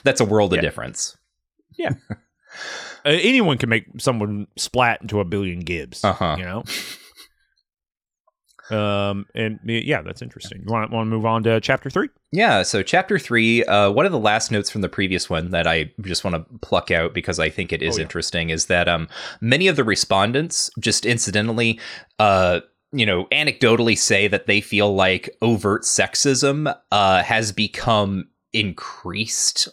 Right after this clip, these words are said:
Speaker 1: more recently, like, relative to when they're being interviewed. Like, it's, it's a thing that is kind of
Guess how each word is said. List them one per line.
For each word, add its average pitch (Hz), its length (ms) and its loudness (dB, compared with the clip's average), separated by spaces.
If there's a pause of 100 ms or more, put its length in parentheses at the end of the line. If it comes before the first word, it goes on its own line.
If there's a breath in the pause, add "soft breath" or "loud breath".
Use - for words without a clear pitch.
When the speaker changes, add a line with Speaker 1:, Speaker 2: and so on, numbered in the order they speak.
(220)
Speaker 1:
more 104 420 2
recently, 202 760 -4 (140)
like, 104 220 2
relative 101 380 2
to - 80 -6
when 98 140 0
they're 95 120 2
being 92 220 0
interviewed. 120 440 -2
Like, 90 180 2
it's, - 280 0 (340 loud breath)
it's 113 180 2
a 104 100 4
thing 123 320 2
that 104 100 6
is 98 100 2
kind 101 240 0
of 95 100 0